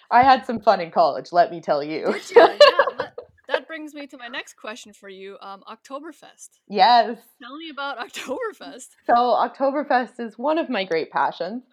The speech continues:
Speaker 1: Uh, I'm involved in volunteering for that as well. Uh,
Speaker 2: That's so
Speaker 1: I, <laughs> I'm actually on our mascot committee. So I get to, I don't know if, uh, you've heard of Kitchener-Waterloo Oktoberfest. We, we have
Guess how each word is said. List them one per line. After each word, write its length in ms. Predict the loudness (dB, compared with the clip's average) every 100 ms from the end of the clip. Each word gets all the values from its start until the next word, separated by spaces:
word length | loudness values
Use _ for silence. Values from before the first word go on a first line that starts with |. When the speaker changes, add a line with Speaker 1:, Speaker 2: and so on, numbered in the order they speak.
| -20 -20 -20 -6
Speaker 1:
Uh, 420 | 0 2 4 2 2
I'm 260 | -2 -2 -4
involved 400 | 0 0 0 -4
in 100 | -6
volunteering 500 | -4 -4 -8 -10 -8
for 80 | -6
that 240 | -2 -2
as 160 | -4 -4
well. 560 | -2 0 0 -2 -6 _
Uh, 340 | -2 0 -2 -2
Speaker 2:
That's 40 |
so 380 | 0 0 -2 -8 -4
Speaker 1:
I, 400 | -4 -4 -8 -10 -16 -20
<laughs> 240 | -20 -10 -6
I'm 200 | -4 -2
actually 340 | -4 -6 -4
on 140 | -4
our 140 | -4 -6
mascot 560 | -6 -6 -6 -4 -4
committee. 480 | -8 -12 -10 -12 -14 _
So 260 | 0 0 0
I 200 | -2 0
get 260 | -4 -6 -10
to, 380 | -8 -6 -8 -10 _ _
I 80 | -2
don't 120 | -2
know 200 | 0 -2
if, 80 | -4 -10 -2
uh, 280 | 2 2 0
you've 160 | -6 -4
heard 220 | -2 -2
of 180 | -4 -8
Kitchener-Waterloo 680 | -12 -10 -8 -4 -4 -4 -4
Oktoberfest. 800 | -4 -4 -8 -8 -6 -6 -6 -10
We, 400 | -10 -10 -10 -12
we 100 | -12 -4
have 380 | 0 0 -2